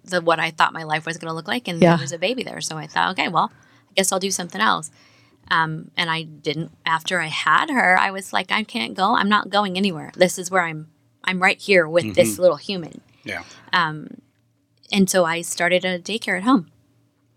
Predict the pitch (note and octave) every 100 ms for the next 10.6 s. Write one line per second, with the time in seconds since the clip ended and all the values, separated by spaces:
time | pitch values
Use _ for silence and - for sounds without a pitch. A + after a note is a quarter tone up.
0 | _ - E3+ D#3+ D#3+ F#3+ F#3+ D#3+ A#3+ A#3
1 | - _ _ _ _ _ _ D#3+ D#3 D#3
2 | - - E3 E3+ F3+ - D3+ C#3 D#3+ D#3+
3 | D3+ - F3+ F#3 D#3 D3+ D#3 D#3 - -
4 | D#3 D3+ D3+ D#3+ F3+ - - F3+ F3 F3
5 | E3+ F3+ F#3 _ _ _ _ _ _ -
6 | F3+ - - F3+ - - E3 - - F3
7 | E3+ - F#3+ - - F3+ F3+ F3 E3+ E3+
8 | E3+ E3 E3 D#3+ D#3 D3+ - - _ -
9 | F3+ D#3+ E3+ D#3 - - E3 E3 D#3+ D#3
10 | - F3 D#3+ - - -